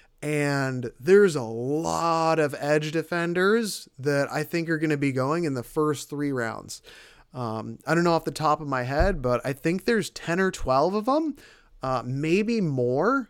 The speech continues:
defensive ends that could go in the first three rounds. And we know that this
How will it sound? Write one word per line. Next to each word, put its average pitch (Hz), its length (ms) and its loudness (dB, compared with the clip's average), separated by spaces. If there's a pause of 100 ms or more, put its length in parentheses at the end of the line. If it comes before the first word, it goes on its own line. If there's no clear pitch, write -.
(140)
defensive 160 540 -2
ends 160 300 0
that 123 140 -4
could 165 240 -4
go 156 200 4
in 156 80 0
the 127 80 -4
first 156 480 0
three 151 220 -2
rounds. 127 520 -4 (640)
And 139 540 0
we 147 180 0
know 165 220 6
that 160 220 2
this 160 480 0